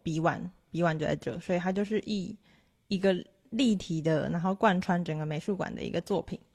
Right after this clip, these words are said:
然后上面都是文字，然后它有让它就是有一些几何，然后往下贯穿的感觉。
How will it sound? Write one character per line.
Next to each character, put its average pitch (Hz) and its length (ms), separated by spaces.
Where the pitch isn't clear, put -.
然 170 120
后 180 60
上 214 160
面 202 120
都 190 100
是 190 120
文 156 220
字， 160 220
然 143 120
后 160 60
它 185 140
有 165 60
让 170 140
它 160 260
就 175 140
是 160 420
有 120 180
一 175 60
些 160 320
几 151 300
何， 151 300
然 156 120
后 165 100
往 165 160
下 165 200
贯 165 200
穿 151 220
的 156 80
感 - 200
觉。 - 220